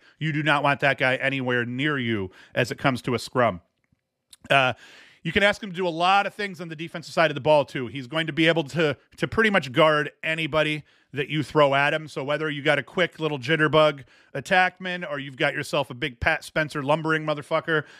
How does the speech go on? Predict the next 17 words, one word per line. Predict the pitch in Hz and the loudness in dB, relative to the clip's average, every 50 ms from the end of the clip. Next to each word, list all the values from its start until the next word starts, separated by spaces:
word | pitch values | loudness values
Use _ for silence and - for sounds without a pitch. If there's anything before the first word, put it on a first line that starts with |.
| _ _ | _ _
he | - 190 202 | -2 0 0
can | - 196 | 0 0
handle | 160 160 190 202 196 165 156 139 123 - _ _ _ _ | 2 2 2 2 2 2 0 -2 -2 -4 _ _ _ _
pretty | - - 214 226 240 | -10 -6 -4 -2 0
much | 214 202 180 - - | 2 2 0 0 0
any | - 175 180 185 175 | 0 0 2 2 0
assignment | 160 - - 170 165 165 160 - 151 | -2 0 0 0 0 0 0 -4 -8
you | 139 | -4
put | - 240 277 | 0 0 0
him | 240 170 | 0 0
on, | 147 147 | -4 -4
partly | 139 - 190 208 226 208 190 | 0 2 2 2 2 0 -4
because | 165 - - 220 180 143 - | -6 -4 -2 -2 -2 -2 -4
he's | 160 147 123 147 | -8 -8 -4 -4
a | 135 127 110 - _ _ _ | -4 -4 -6 -8 _ _ _
stay | - - - - - 175 165 196 180 | -14 -12 -8 -2 2 4 4 4 4
home, | - 175 170 165 156 156 | 2 2 2 2 0 -4